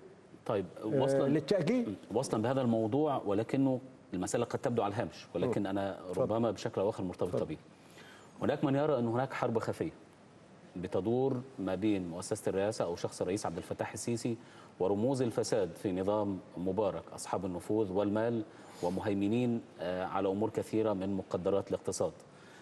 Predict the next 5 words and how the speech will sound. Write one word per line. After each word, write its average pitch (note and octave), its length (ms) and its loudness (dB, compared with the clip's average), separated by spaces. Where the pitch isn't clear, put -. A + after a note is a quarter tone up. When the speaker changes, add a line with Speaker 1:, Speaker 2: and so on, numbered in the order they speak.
Speaker 1:
هذا A#2 120 2
الصراع B2+ 280 2
الخفي، D3 480 2
آه، F#2 580 0
أصحاب A#2 400 -2